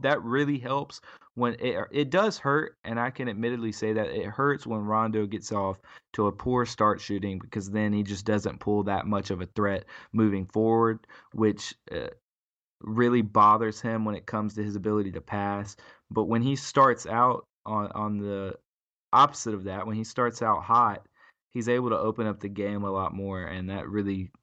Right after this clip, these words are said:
a-, and it's a shame to see him only get fifty, fifteen minutes in, in a setting like that where he's, is having such a good night shooting and got off to such a good start. But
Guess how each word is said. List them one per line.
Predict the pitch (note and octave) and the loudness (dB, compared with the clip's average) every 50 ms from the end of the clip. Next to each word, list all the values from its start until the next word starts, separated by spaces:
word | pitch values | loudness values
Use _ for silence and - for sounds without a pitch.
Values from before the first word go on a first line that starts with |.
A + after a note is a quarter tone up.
| _ _ _ _ _ - | _ _ _ _ _ -4
a-, | A2+ A2 E2+ B2 | -2 0 2 2
and | B2 | 4
it's | B2 A#2 A#2 A#2 | 2 2 2 0
a | A2 | -2
shame | - - - D3 D#3 D#3 C#3 A#2 G#2+ | -2 0 2 2 4 4 4 2 2
to | G#2 G#2+ | 0 -2
see | G#2 - A2+ A2 | -4 -2 -2 -2
him | G#2+ A2 G2 G#2+ | -2 -2 0 0
only | G#2+ G#2+ G#2 G2+ | 0 0 0 -2
get | F#2 G2+ G2+ - | -2 -4 -6 -6
fifty, | - - A#2 A2+ A2 - - G#2 G#2 G2+ G2 G2 - _ | -4 -4 -4 -4 -4 -4 -4 -4 -4 -4 -6 -8 -12 _
fifteen | - A#2+ A#2 A#2 - - G#2+ G2+ F#2+ G2 | -2 -2 -2 -2 -2 -2 0 0 0 0
minutes | A2 A#2 A2 F#2 E2+ - - - - _ | 0 0 0 -2 -4 -8 -12 -16 -16 _
in, | - - G#2 G2 F#2 F#2 F#2 - - | -10 -8 -6 -6 -4 -6 -6 -8 -8
in | - G2 F#2 | -6 -6 -4
a | F2 | -4
setting | - - - A2 G#2+ G#2 F#2 F2+ | -4 -2 0 2 2 2 0 -2
like | F2 E2+ F#2 - - | -4 -6 -6 -8 -8
that | F2 F2 F2 - E2 | -6 -6 -6 -6 -6
where | F2+ F#2+ F#2+ | -6 -4 -4
he's, | G2 F#2 E2+ - - - - - _ _ _ _ _ _ _ - - | -4 -4 -6 -10 -14 -20 -20 -20 _ _ _ _ _ _ _ 0 2
is | B2 C3+ B2+ - | 4 4 4 2
having | G#2 G#2 G#2 G2 F#2 | 0 0 0 -2 -4
such | F#2 - G#2+ G2+ - | -4 -6 -6 -6 -6
a | G2 | -8
good | F#2 G#2 F#2 F#2+ | -8 -8 -8 -6
night | F#2+ F2+ E2+ - - | -6 -6 -8 -8 -8
shooting | - G2+ G2 F#2+ F#2+ F2+ F2 | -6 -4 -4 -4 -4 -4 -6
and | F2 E2+ | -6 -4
got | G#2 G2+ G2+ G#2 | 0 0 2 4
off | G2+ G#2 G#2+ - | 4 2 2 0
to | - G2 | -4 -10
such | - - G#2 F#2+ - | -8 -6 -8 -6 -6
a | F#2 | -8
good | F2 F#2+ F2+ E2+ | -8 -8 -8 -10
start. | - - - F#2 F#2 F2+ F2+ E2+ - - - - _ _ _ _ | -10 -12 -8 -6 -6 -4 -6 -8 -10 -14 -20 -20 _ _ _ _
But | G2+ G2 G2 G2+ G2 F2+ - | -6 0 2 2 2 2 -2